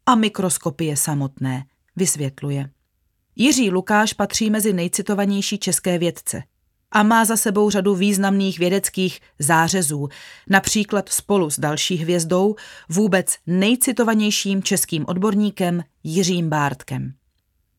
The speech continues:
Začínali spolu v Danish Cancer Society a zkoumali například buněčný cyklus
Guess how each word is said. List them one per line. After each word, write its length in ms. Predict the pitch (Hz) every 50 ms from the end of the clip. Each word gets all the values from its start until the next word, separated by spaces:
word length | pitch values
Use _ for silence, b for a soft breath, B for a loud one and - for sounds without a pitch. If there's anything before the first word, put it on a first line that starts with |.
| _ -
Začínali 600 | 170 214 214 220 - 285 285 269 262 254 262 269
spolu 400 | - - - - 233 233 233 233
v 80 | 208 185
Danish 440 | 170 208 208 220 214 202 185 - -
Cancer 460 | - 190 175 175 180 175 - 190 180
Society 760 | - - 185 - - 190 175 175 180 180 175 - 196 196 202 208 B B B B B B B
a 60 | - 170
zkoumali 480 | - - - 269 285 285 285 277 262
například 600 | 240 247 240 - - 247 233 - - 226 220 180 160
buněčný 680 | 160 165 208 220 220 214 208 - - 180 165 151 139
cyklus 540 | - - 220 214 - 233 233 240 - -